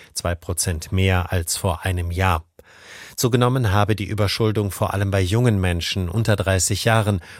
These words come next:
und bei Älteren über sechzig. Laut Kreditreform sind auch Personen mit mittleren oder überdurchschnittlichen Einkommen betroffen.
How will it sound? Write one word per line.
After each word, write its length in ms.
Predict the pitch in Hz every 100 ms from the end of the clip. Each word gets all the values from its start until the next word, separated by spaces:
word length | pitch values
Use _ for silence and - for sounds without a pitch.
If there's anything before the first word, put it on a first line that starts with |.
| -
und 320 | 117 107 -
bei 160 | 117 110
Älteren 560 | 113 107 110 98 98
über 320 | 104 113 120
sechzig. 680 | 110 107 - - 80 - - _ _ _ - - - -
Laut 340 | 92 92 -
Kreditreform 800 | 98 98 101 107 101 110 110 110
sind 360 | 95 101 90 -
auch 280 | 98 101 -
Personen 640 | 113 104 110 113 104 104
mit 240 | 104 -
mittleren 580 | 120 - 101 85 85 82
oder 280 | 92 98 101
überdurchschnittlichen 960 | 139 117 90 85 - 90 - 90 -
Einkommen 540 | 90 92 85 92 85 82
betroffen. 520 | 87 98 87 92